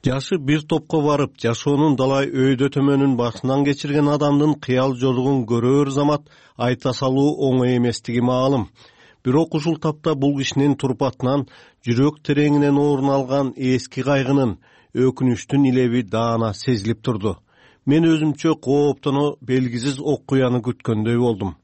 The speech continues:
Бартабас абанын эмне айтаары бир чети кызык болсо да, «Эмнеге таң калдыңыз?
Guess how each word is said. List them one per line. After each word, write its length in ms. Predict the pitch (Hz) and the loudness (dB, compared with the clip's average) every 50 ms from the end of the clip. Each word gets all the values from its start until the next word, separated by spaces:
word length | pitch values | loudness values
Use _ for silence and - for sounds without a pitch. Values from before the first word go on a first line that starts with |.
| _ _ _ _ _ _ _ _ _ _ _ - | _ _ _ _ _ _ _ _ _ _ _ -4
Бартабас 560 | 113 120 120 - - - 131 143 139 - - | -2 -2 -2 -2 -2 0 0 0 0 0 -2
абанын 420 | 135 135 135 135 131 135 139 139 139 | 0 0 0 2 2 0 0 -2 -2
эмне 440 | - 131 127 127 127 127 127 135 135 | -2 0 2 2 2 2 2 0 0
айтаары 340 | 131 - 131 131 127 131 131 | -2 -2 -2 0 0 0 -2
бир 240 | 107 104 117 117 107 | -2 -2 -2 -2 -2
чети 320 | - - 123 113 - 127 | -2 -4 -4 -4 -4 -8
кызык 380 | - - - 107 110 117 - - | -8 -6 -4 -4 -4 -4 -2 -2
болсо 320 | 143 135 127 - 143 131 | -2 -2 -2 -2 -2 0
да, 200 | 135 139 139 127 - _ _ _ _ _ _ _ _ | 0 0 -2 -2 -6 _ _ _ _ _ _ _ _
«Эмнеге 480 | - 117 123 120 123 120 120 117 127 139 | -2 0 2 2 4 2 2 2 0 -2
таң 380 | 143 - - 135 139 143 147 151 | -4 -4 -2 -2 0 2 2 0
калдыңыз? 480 | 160 165 156 147 131 113 98 - - | 0 0 -2 -2 -4 -4 -4 -8 -12